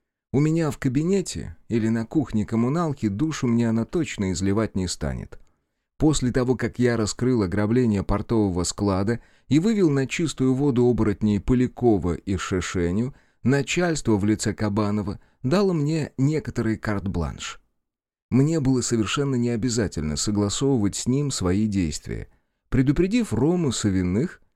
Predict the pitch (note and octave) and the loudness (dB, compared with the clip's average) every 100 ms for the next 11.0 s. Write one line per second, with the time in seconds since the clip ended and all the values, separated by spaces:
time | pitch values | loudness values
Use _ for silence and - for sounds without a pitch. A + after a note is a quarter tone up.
0 | _ _ D#2 F2 E2+ - G#2+ D3+ A#2 A#2 | _ _ -2 0 0 0 2 2 2 2
1 | G2 - B2+ B2 G#2 A#2 A2+ A2+ A2 B2 | 0 -2 -2 0 0 0 0 -2 -2 -2
2 | A2+ A#2 G#2+ - _ _ - - G3+ G#3 | -2 -2 -4 -6 _ _ -4 2 4 4
3 | F3+ B2 A2+ A#2 G#2 A#2 B2 G#2+ G2+ F#2 | 2 2 2 0 2 0 2 0 0 0
4 | F#2+ F2 D#2 - C3+ E3 _ _ - A2 | 0 0 -2 -4 -4 -6 _ _ -2 2
5 | D#3 B2+ C3+ B2+ G2+ F#2 - C2+ G2 F3 | 2 0 0 0 0 -2 -4 -4 2 2
6 | F3 D3 G#2+ G#2+ G2+ G2 E3+ B2+ F#2 G#2 | 2 0 -2 -2 -2 -2 -2 -2 0 0
7 | C3 A2+ F#2+ A2+ G#2+ F#2 F#2+ - - C2+ | 0 0 -2 -4 -4 -4 -6 -8 -8 -8
8 | - _ _ - E2+ D#2+ A#2 D#3+ E3 D3 | -10 _ _ -4 -2 0 0 0 0 0
9 | G2+ - - E2+ F#2 G2+ G2+ - - _ | -2 -4 -4 -4 -2 0 -2 -6 -14 _
10 | A#2 C#3 C3 G2 E2 F#2 D2+ C#2+ - - | 0 2 2 0 0 -2 -2 -4 -6 -10